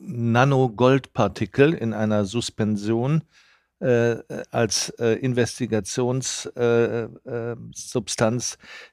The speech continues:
gegeben wurde und, äh, f-, zwar, äh, deswegen, weil es, ähm, eine Reihe von Evidenzen präklinischer Art gibt, dass, äh, mit dieser, äh, mit diesem Zugang insbesondere,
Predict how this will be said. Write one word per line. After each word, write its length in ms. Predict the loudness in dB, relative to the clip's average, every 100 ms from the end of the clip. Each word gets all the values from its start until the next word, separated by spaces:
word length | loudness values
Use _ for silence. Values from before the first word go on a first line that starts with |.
| _
gegeben 520 | -4 2 4 4 0
wurde 380 | 0 0 0 -2
und, 520 | -2 -4 -4 -6 -10 0
äh, 220 | 0 0 -4 _
f-, 180 | -20 -20 _ _ _ -10
zwar, 600 | -6 -2 0 0 -2 -8 _ _ _ -10
äh, 340 | -8 -6 -6
deswegen, 580 | 4 4 4 2 4 4
weil 140 | 2
es, 240 | 2 -2 -8
ähm, 460 | -4 -2 -2 -6 -14 _
eine 420 | -14 -12 -6 -4 0
Reihe 260 | 2 2
von 220 | 2 -2
Evidenzen 680 | -2 -2 0 0 -2 -6 -8
präklinischer 720 | -2 -4 -2 -6 -6 -4 -4
Art 320 | -2 -2 -6 -4
gibt, 260 | -6 -6 -18 -16 -18 -4
dass, 360 | 0 0 0 -6 -2
äh, 260 | 0 0
mit 440 | -4 -4 -4 -4 -2
dieser, 600 | 0 6 6 6 0 -8 -6
äh, 160 | -4
mit 220 | -4 -4 -4
diesem 260 | -2 -4
Zugang 560 | -6 -6 0 0 -2 -8 -16 -20 -20 _ _ 6
insbesondere, 1040 | 6 4 0 2 4 4 2 4 4 2